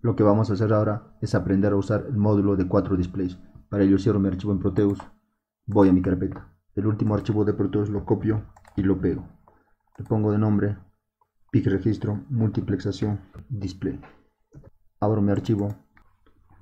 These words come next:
y aquí lo tenemos. Este es un módulo de cuatro displays y en su cara inferior tenemos dos registros de desplazamiento setenta y cuatro H C quinientos noventa y cinco.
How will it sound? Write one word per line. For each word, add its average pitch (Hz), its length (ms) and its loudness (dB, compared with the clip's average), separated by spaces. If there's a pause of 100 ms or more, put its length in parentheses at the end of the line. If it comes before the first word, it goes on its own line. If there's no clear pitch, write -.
(140)
y 135 100 -4
aquí - 140 2
lo 98 140 4
tenemos. 92 420 0 (720)
Este 120 380 4
es 120 120 -2
un 113 120 4
módulo 107 340 2
de 98 100 2
cuatro 101 320 2
displays 90 540 0 (500)
y 104 60 -4
en 98 80 0
su 92 140 -6
cara 104 200 2
inferior 104 560 0
tenemos 98 400 0
dos 101 200 0
registros 98 440 -4
de 98 100 -4
desplazamiento 98 880 -2
setenta 95 400 -6
y - 20 -6
cuatro 101 260 -2
H 95 160 -4
C 92 300 -2
quinientos 95 340 0
noventa 87 320 -2
y 87 40 -2
cinco. 90 300 -4